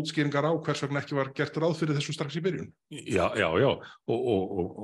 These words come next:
Speaker 2: og margir nefndu þetta í, í mínu kjördæmi líka, auðvitað málefni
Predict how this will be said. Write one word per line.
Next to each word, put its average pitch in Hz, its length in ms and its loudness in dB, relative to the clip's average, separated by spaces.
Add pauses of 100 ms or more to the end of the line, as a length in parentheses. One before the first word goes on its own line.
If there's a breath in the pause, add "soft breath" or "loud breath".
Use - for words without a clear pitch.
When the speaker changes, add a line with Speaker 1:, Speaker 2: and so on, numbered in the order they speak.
Speaker 2:
og 101 100 -4
margir 143 400 2
nefndu 123 320 2
þetta 107 240 2
í, 101 160 2
í 92 80 0
mínu 92 160 0
kjördæmi 73 400 -2
líka, 151 300 0 (680)
auðvitað 98 280 4
málefni 101 440 4